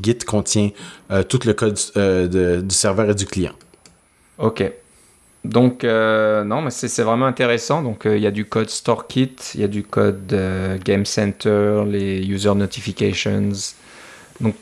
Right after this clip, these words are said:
Speaker 2: euh, be-, beaucoup de choses. Euh, donc, c'est, je pense que c'est une, une bonne ressource pour vous montrer ce que ça prend pour faire une application complète de A à Z que vous pouvez, euh,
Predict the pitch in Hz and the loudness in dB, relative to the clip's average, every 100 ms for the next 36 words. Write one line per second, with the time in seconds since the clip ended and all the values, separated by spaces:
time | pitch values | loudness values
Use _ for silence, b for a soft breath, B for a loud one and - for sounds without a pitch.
0 | 113 104 - 117 143 196 160 - 160 151 | 0 2 -2 -2 0 0 0 2 4 4
1 | 120 101 104 104 104 139 - 131 120 117 | 2 0 2 4 4 2 0 2 2 2
2 | - 202 - 120 117 113 117 135 170 156 | 0 0 2 4 4 4 4 4 4 4
3 | 151 - 165 - - 117 117 120 120 - | 2 2 0 -2 -4 -4 0 2 2 2
4 | 135 127 - 113 - 107 - - 123 123 | -2 -2 -2 -2 0 0 -2 -4 -2 -2
5 | 123 104 - 107 104 104 98 101 - 110 | -4 -10 0 2 4 2 0 -4 -4 -2
6 | 101 - 110 - 107 - 117 113 - B | -2 -2 -4 -4 -4 0 0 0 -6 B
7 | B B B B B - 101 - 117 113 | B B B B B -2 0 2 4 4
8 | 107 117 117 - 104 98 92 101 98 104 | 4 2 2 0 -2 -2 -6 -6 0 4
9 | 104 104 - 95 92 92 | 4 2 -2 -6 -4 -4